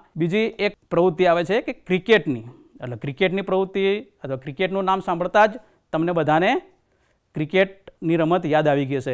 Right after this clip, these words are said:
અને તેમાં ધોની, વિરાટ કોહલી જેવા ખેલાડીઓના નામ યાદ આવી ગયા હશે. આ બધી સંખ્યાઓની ગમ્મત છે. તો તેમાં એક શબ્દ આવે છે કે સદી. એમાં કહ્યું છે કે એક રમતની અંદર એક દાવમાં સદી કરવામાં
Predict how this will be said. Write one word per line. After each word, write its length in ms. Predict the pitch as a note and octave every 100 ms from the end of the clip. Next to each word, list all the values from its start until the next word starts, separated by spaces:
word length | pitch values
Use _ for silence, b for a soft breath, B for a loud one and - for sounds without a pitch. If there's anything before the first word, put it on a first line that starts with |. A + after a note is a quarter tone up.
| C3
અને 100 | D3+
તેમાં 420 | E3 F3+ E3+ C3+ _ _ _ _ _ _ _
ધોની, 540 | D3 A#2+ D3+ E3+ F#3 E3+ C#3+ _ _ -
વિરાટ 280 | C#3 E3+ E3 E3+
કોહલી 360 | E3 F#3 F3+ C#3+ - _ _ _ _
જેવા 280 | C#3+ D#3+ F3+ B3 -
ખેલાડીઓના 440 | D#3 E3 E3 E3 D3
નામ 120 | D3
યાદ 160 | C#3+ C3+
આવી 220 | C3 C3 A#2+
ગયા 180 | A#2 A2+
હશે. 140 | A2 G#2
આ 120 | D#3+ E3
બધી 180 | F3 F3
સંખ્યાઓની 460 | D#3 D#3 F3+ B3+ F#4 D3+
ગમ્મત 300 | E3+ G#3 C4 -
છે. 140 | G3
તો 100 | G3+ G#3+
તેમાં 460 | F#3+ F3+ A3 C#4 b b
એક 120 | F3+ F#3+
શબ્દ 220 | G3+ G3
આવે 120 | G#3
છે 100 | G#3
કે 60 | -
સદી. 380 | - G3 A3+ C#3 - _ _ _ _ _ _ _ _
એમાં 260 | A#2+ C3 C#3
કહ્યું 200 | F3+ E3+
છે 60 |
કે 140 | E3 F#3 - D#3+ F3+
એક 160 | G3 G#3 G#3 A3 A3 - _ _ _ _ _ _ _ -
રમતની 480 | C#3+ F#3 G#3 G#3 G#3
અંદર 240 | G3+ C#3 - - _ _ _ _ _ _ -
એક 160 | F#3 A3+
દાવમાં 600 | F3 F3 F#3 F#3+ G#3+ B3+
સદી 320 | - D3+ F3
કરવામાં 400 | G3+ F#3+ F#3+ G3+